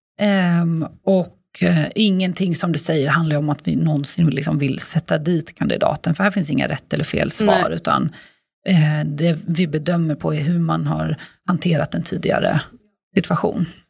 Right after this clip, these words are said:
Speaker 2: Och i det här mötet skulle jag också säga att det blir ju lika viktigt för kandidaten att förstå mer om oss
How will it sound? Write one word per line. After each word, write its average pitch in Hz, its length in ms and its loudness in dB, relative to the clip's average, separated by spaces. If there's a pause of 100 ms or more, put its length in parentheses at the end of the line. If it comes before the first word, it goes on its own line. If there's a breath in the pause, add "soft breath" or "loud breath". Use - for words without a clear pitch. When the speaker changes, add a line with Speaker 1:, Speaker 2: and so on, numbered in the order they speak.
Speaker 2:
Och 220 200 2
i 240 180 0
det 285 100 4
här 196 120 0
mötet 175 380 -4
skulle 180 200 0
jag 175 60 2
också 175 160 -6
säga 175 340 0
att - 220 -8 (400)
det 202 100 0
blir 196 180 0
ju 190 60 0
lika 190 340 -2
viktigt 202 400 -2
för - 100 -4
kandidaten 190 600 0
att 170 80 -4
förstå 175 220 -6
mer 180 460 0 (300)
om 185 140 0
oss - 340 -2